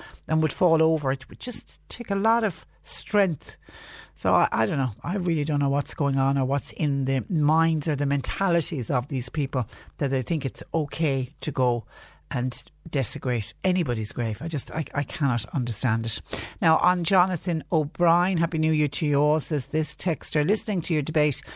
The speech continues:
on, and your report about Jonathan O'Brien and his decision not to s-, stand in the next general election. I'll be sorry to see him go," says this texter, "but I'm a bit annoyed at the timing of his deci-, his decision.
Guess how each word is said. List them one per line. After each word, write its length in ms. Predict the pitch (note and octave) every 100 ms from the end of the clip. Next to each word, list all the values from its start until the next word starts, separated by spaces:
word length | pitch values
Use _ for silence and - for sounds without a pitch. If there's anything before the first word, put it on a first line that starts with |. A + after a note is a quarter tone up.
| - -
on, 340 | - C3 C3+ C#3
and 160 | D3+
your 160 | D3 C#3+
report 380 | C#3+ - D#3+ D#3+
about 180 | D3
Jonathan 380 | C3+ D#3 D3+ D3
O'Brien 400 | C#3 D3+ C#3+ C#3+ -
and 120 | D3
his 160 | C#3 B2+
decision 640 | - - G3+ F#3+ F3 D3 - - - -
not 460 | D#3 D#3 D3 - -
to 360 | - D3 C3+ B2
s-, 200 | - - - _ _ -
stand 440 | - E3+ C#3 C3
in 100 | C3
the 80 | C3+
next 380 | C3+ - - -
general 420 | - D#3 C#3+ C3+ C3+
election. 400 | C3+ C3 - C#3+
I'll 200 | A#2+ E3
be 100 | F3
sorry 340 | - A#3 A#3+
to 140 | A3+ -
see 180 | F#3
him 160 | C#3 D3
go," 320 | E3+ F3+ E3
says 220 | D#3 C#3 B2+
this 220 | D3 -
texter, 400 | - C#3 - C#3
"but 140 | -
I'm 80 | G3
a 60 | A#3
bit 160 | B3
annoyed 580 | D#4+ A#3 A3 A3 C#3+ A#2+ - - - -
at 160 | - D3
the 60 |
timing 540 | E3 - A3 A3+ G#3 D3+
of 200 | D3+ C#3+
his 220 | C#3+ C#3+ -
deci-, 460 | C#3 - E3 -
his 200 | C#3+ D3
decision. 560 | - C#3+ - G#3+ C3